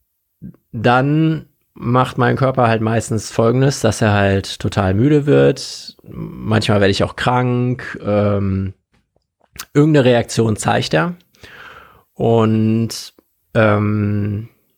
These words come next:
wenn es jetzt eher sowas ist wie Müdigkeit, dann ist das, was ich so in den letzten Monaten halt auch für mich rausgefunden habe, dass es oft was mit Ernährung zu tun habe. Also das jetzt, das war zum Beispiel im Urlaub auch so, dass, ähm,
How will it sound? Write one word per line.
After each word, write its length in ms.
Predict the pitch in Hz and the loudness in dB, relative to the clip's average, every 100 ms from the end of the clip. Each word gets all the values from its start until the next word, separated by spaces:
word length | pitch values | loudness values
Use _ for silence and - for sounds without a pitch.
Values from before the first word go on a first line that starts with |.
| _ _ _ - _ | _ _ _ -20 _
wenn 200 | 113 117 | 0 0
es 180 | 117 - | 0 2
jetzt 280 | 113 - - | 0 0 -2
eher 200 | 110 104 | 2 2
sowas 260 | 107 104 | 2 0
ist 180 | - - | -4 -2
wie 60 | 104 | 0
Müdigkeit, 800 | 110 151 - 151 165 - - - | 2 0 -2 -2 -2 -4 -12 -4
dann 520 | 117 117 117 117 - _ _ _ _ - | -2 -2 -4 -6 -10 _ _ _ _ -14
ist 400 | - - 127 - | -12 -6 -6 -2
das, 260 | 127 120 - | -2 -2 -2
was 180 | 117 123 | -2 -2
ich 120 | 117 | -2
so 260 | 123 113 110 | 2 2 2
in 160 | 113 | 0
den 140 | 113 110 | 2 2
letzten 440 | 113 - - 120 | 2 0 -4 0
Monaten 500 | 110 117 160 160 143 | 2 2 2 2 2
halt 200 | 139 - | 2 2
auch 120 | 120 | -2
für 160 | - 127 | 0 0
mich 200 | 139 - | 0 0
rausgefunden 580 | 139 135 131 135 127 117 | 0 0 -4 -2 0 2
habe, 220 | 120 117 | 2 0
dass 160 | 113 | -2
es 140 | 175 131 | -6 -8
oft 220 | 120 - | -8 -6
was 120 | 113 | -4
mit 140 | 131 - | -4 -2
Ernährung 460 | 95 104 123 156 | 0 0 0 -2
zu 140 | - 151 | -4 -6
tun 280 | - 160 143 | -4 -2 -2
habe. 360 | 143 165 214 - - - _ | 0 -2 -4 -8 -20 -20 _
Also 160 | - 110 | -2 2
das 160 | 110 - | 2 0
jetzt, 240 | 110 - | -2 -6
das 220 | - 110 | -4 -2
war 100 | 120 | 0
zum 140 | 117 120 | 0 0
Beispiel 260 | 113 - | 0 2
im 120 | 107 107 | 0 2
Urlaub 240 | 120 135 | 2 2
auch 160 | 131 127 | 0 0
so, 200 | 127 113 | 0 2
dass, 280 | 110 - - - - - - - | 0 -2 -16 -20 -20 -20 -20 -4
ähm, 760 | 110 110 110 107 107 107 107 | 0 2 4 2 0 -2 -6